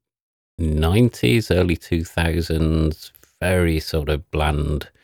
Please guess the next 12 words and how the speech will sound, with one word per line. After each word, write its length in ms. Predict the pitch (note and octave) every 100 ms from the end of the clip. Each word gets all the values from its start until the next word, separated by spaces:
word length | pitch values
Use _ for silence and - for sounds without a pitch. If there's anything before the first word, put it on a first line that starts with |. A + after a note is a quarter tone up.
| _ _ _ _
corporate 540 | - F2 E2 E2 D2 -
space. 540 | - - D#2 C#2 -
But 160 | - E2
as 160 | E2+
I 60 | E2+
say, 480 | - F#2+ F#2 D#2 D#2
this 480 | D2+ E2 - - _ _ _
bizarre 720 | D#2+ D2 C#2+ G2+ F#2+ F2+ E2 - E2+
Marie 560 | E2 E2 E2 F2 E2+
Celeste 600 | - F2 E2 E2+ - -
feeling 560 | - E2+ D#2 D2+ D2+ D2
of 360 | D2 D2 -